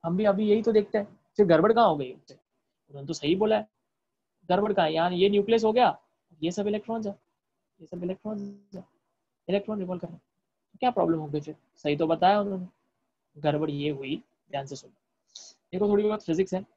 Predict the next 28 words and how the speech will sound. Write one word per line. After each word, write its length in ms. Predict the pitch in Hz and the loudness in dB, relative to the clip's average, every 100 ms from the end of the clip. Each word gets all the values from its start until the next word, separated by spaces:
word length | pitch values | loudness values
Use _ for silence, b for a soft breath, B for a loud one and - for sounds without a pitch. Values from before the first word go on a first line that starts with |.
| _ _ - | _ _ -4
जो 60 | 156 | -2
आपने 160 | 170 | -2
पहले 200 | 170 160 | -4 -4
कभी 200 | 165 156 | -4 -2
नहीं 100 | 185 | -2
सुनी 200 | 185 170 | -4 -6
होगी। 220 | 156 147 - _ _ _ _ _ _ _ _ - | -8 -8 -12 _ _ _ _ _ _ _ _ 0
आपको 180 | 196 254 | 0 0
पता 180 | 254 | 2
है 360 | 302 - - - _ _ _ _ _ _ _ _ | 0 -2 -16 -20 _ _ _ _ _ _ _ _
what 160 | 170 240 | 0 2
is 80 | 285 | 4
the 60 | |
difference 360 | 226 185 240 220 | 4 4 2 0
between 280 | 214 220 240 | 0 0 -2
speed 320 | - - 254 | -2 0 4
and 140 | 254 165 | 4 4
velocity? 440 | 147 147 196 220 - _ _ _ _ - | 2 2 0 -8 -10 _ _ _ _ -4
पहले 160 | 175 | -2
ये 80 | 170 | 0
बताओ 240 | 143 135 | -2 -6
कोई, 160 | 127 120 _ _ _ _ _ _ _ _ _ _ _ _ _ _ _ _ _ - | -14 -20 _ _ _ _ _ _ _ _ _ _ _ _ _ _ _ _ _ -6
what 160 | 202 254 | -4 -2
is 100 | 226 | 0
the 80 | 202 | 2
difference 280 | 180 202 202 175 | 0 0 -2 -4
between 260 | 180 196 - | -6 -6 -6
speed 300 | - 208 | -4 0